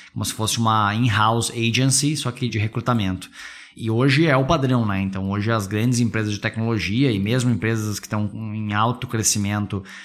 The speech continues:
aqui no Brasil têm áreas de recrutamento bastante grandes e bastante especializadas pra recrutar pessoas de tecnologia.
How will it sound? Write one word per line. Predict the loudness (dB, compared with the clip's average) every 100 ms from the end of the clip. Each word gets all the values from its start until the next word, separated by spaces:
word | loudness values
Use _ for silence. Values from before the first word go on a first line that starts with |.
| -12
aqui | -6 -2 0
no | 0
Brasil | 0 -2 -2 0 0
têm | 0 0 2
áreas | 4 4 4 2 2
de | 0
recrutamento | -2 -2 -4 -2 -2 -2
bastante | 0 0 0 -2 0 0 0
grandes | -2 -2 0 0 0 0 0 -2
e |
bastante | -2 -2 -2 -4 -2 -2
especializadas | -4 -2 0 0 0 0 2 2 0 -2 -2 -6 -20 -4
pra | 0
recrutar | 0 0 -2
pessoas | -2 -2 -2 -4
de | -4
tecnologia. | -4 -4 -2 -2 0 0 0